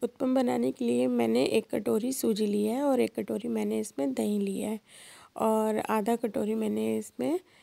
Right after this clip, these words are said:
पानी लिया है और मैंने कुछ सब्जियाँ इसमें काट करके पहले से ही डाल ली थी। और इसको हम थोड़ा सा भाप में पकाते हैं। पहले एक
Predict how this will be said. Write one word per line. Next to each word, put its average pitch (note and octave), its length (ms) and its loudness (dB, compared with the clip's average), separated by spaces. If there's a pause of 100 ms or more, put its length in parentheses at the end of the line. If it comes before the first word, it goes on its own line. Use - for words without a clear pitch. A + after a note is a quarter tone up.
(240)
पानी G#3 300 2
लिया G3 300 -4
है F#3+ 300 -8 (420)
और G#3 180 0
मैंने A3 280 2
कुछ - 360 -4
सब्जियाँ A3+ 460 -2
इसमें A#3 280 -4
काट G3+ 300 -4
करके C4 460 -4
पहले G#3+ 460 -2
से A3+ 160 -2
ही A#3+ 80 2
डाल G#3 260 -4
ली F#3+ 200 -6
थी। G3 340 -8 (800)
और G3+ 460 -2
इसको B3 640 -2
हम A#3 220 0
थोड़ा A3 320 -2
सा C4+ 180 -2
भाप A#3 360 -4
में G#3+ 120 0
पकाते G#3 480 -6
हैं। G#3 140 -2
पहले A3+ 340 0
एक G#3 100 -2